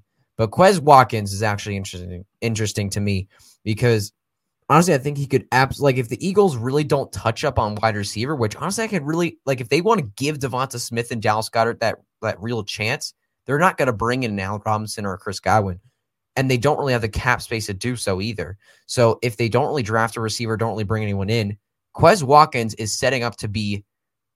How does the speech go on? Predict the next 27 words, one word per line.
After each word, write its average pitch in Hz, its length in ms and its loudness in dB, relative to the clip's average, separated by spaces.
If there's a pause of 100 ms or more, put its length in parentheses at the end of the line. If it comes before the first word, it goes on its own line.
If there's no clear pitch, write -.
(180)
at 139 260 4
worst, 113 480 2
the 104 80 -12
third 131 320 0
option 113 380 4
on 92 80 -8
this 87 180 -10
team. - 320 -12 (840)
Like, 107 140 0
it 113 260 -2
really 123 400 2
is 107 100 -2
setting 110 300 0
up 127 160 -2
that 104 160 2
way. 98 140 2
And 98 100 -4
if 98 60 -8
something 117 280 -4
were 101 100 0
to 95 40 0
happen 110 300 2
to 107 80 -6
Goddard 104 420 2
or 104 240 -4
Devonta 101 380 -6
Smith, 110 420 -6